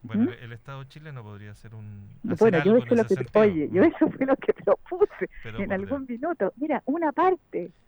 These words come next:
Speaker 1: O sea, que el
Speaker 2: una
Speaker 1: esta-,
Speaker 2: parte.
Speaker 1: que el Estado chileno tenga que comprar acciones para hacerse de, eh,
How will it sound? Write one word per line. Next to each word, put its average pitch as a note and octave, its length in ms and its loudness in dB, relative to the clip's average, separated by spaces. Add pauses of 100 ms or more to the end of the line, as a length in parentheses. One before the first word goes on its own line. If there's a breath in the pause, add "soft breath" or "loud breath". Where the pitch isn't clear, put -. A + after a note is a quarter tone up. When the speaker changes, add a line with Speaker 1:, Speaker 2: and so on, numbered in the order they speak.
Speaker 1:
O - 40 -14
sea, F#3 100 -6
que D#3+ 60 -2
el D4+ 80 0
Speaker 2:
una D#4 60 0
Speaker 1:
esta-, C#4+ 140 -2
Speaker 2:
parte. G3+ 160 -4
Speaker 1:
que E3 80 -8
el D#3 60 -8
Estado A#3 260 -6
chileno G#3 360 -10
tenga G3+ 200 -12
que F#3 120 -12
comprar F3 400 -8
acciones F3 480 -12
para C3 260 -8 (360 soft breath)
hacerse F#3 540 -10
de, F3 420 -10
eh, C#3 280 -12